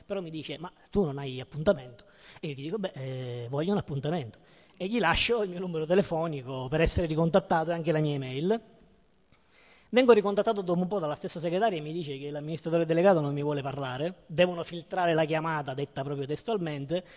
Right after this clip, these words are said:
e rimandano, mi rimandano quindi ad una dipendente che è la responsabile, eh, diciamo, del portale, che segue in realtà, ehm, tiene i contatti con la web agency che cura il sito per conto di questa azienda. Quindi questa azienda non ges-, non gestiva il sito,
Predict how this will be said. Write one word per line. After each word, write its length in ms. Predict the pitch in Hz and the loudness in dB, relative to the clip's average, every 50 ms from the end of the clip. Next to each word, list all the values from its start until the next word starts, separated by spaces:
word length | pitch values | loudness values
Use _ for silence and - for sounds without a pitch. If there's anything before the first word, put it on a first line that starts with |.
| - - - | -20 -20 -12
e 80 | - 175 | -6 -4
rimandano, 480 | 175 202 226 247 233 220 190 180 185 190 | -2 0 2 2 2 0 0 -2 -2 0
mi 140 | 196 185 196 | 0 0 0
rimandano 440 | 202 214 240 240 233 208 190 180 180 | 0 0 0 0 0 0 -2 -2 0
quindi 220 | 185 214 202 170 | 0 0 0 0
ad 80 | 170 165 | 0 -2
una 120 | 202 196 | -2 -2
dipendente 720 | 170 151 170 160 170 165 165 156 143 131 135 135 135 180 185 | -4 -4 -2 -2 0 0 -2 -2 -6 -6 -8 -8 -6 -8 -6
che 160 | 151 180 170 | -4 -2 -2
è 40 | 151 | -2
la 100 | 139 143 | -2 -2
responsabile, 840 | 151 156 - - 175 180 - - 185 156 151 147 143 139 139 135 - - - - - - _ _ | -4 -6 -6 -4 -4 -2 0 0 0 0 -2 -4 -6 -6 -6 -8 -10 -14 -20 -20 -20 -20 _ _
eh, 540 | - 156 147 143 143 139 139 135 135 131 135 | -14 -12 -10 -8 -8 -8 -8 -8 -10 -10 -12
diciamo, 280 | 135 123 139 170 151 139 | -10 -8 -6 -6 -4 -4
del 120 | 139 143 | -6 -6
portale, 540 | - - 185 - - - 156 143 135 131 131 | -4 -4 -4 -2 0 0 0 0 -2 -4 -6
che 100 | - 180 | -6 -8
segue 320 | - - - 233 214 196 175 | -4 0 2 2 4 4 2
in 60 | 170 | 0
realtà, 520 | 165 175 160 - - 196 175 160 147 - - - - - - _ _ | 0 -2 -2 -2 0 2 2 2 2 0 -6 -10 -20 -20 -20 _ _
ehm, 440 | - 135 135 135 135 131 135 139 - _ - 151 151 | -16 -14 -12 -12 -12 -12 -14 -16 -16 _ -18 -18 -2
tiene 180 | - 202 220 208 | 2 2 2 2
i 60 | 170 | 2
contatti 360 | 165 170 170 202 175 - - | -2 0 2 2 2 2 0
con 120 | 151 156 160 | -2 0 2
la 80 | 165 | 2
web 240 | 170 196 220 190 170 | 2 2 2 2 2
agency 400 | 170 160 156 135 151 147 - 147 | 2 2 0 -2 -4 -6 -4 -4
che 160 | - 175 165 | -2 -2 -2
cura 180 | - - 160 165 | -2 0 0 0
il 80 | 165 | 0
sito 300 | 165 - - 170 147 156 | -2 -4 -4 -4 -2 -2
per 120 | 139 156 - | -4 -4 -4
conto 240 | - 160 156 147 147 | -4 -4 -2 -2 -2
di 60 | 143 | -2
questa 240 | 143 147 139 - 143 | -2 -4 -4 -6 -8
azienda. 340 | 135 143 147 135 123 120 | -8 -6 -6 -6 -6 -8
Quindi 200 | 131 151 156 135 | -6 -6 -6 -6
questa 180 | 135 147 - 165 | -6 -6 -6 -4
azienda 260 | 156 165 202 180 165 | -2 -2 0 0 0
non 140 | 175 190 202 | 0 0 0
ges-, 280 | 190 - 196 - - - | 0 0 -2 -2 -4 -6
non 200 | 175 185 190 190 | -6 -6 -4 -4
gestiva 400 | 185 - - - 208 185 156 143 | -6 -8 -8 -8 -8 -6 -6 -6
il 80 | 139 | -8
sito, 460 | - - - 170 147 135 147 143 135 | -8 -6 -4 -4 -2 -2 -4 -6 -6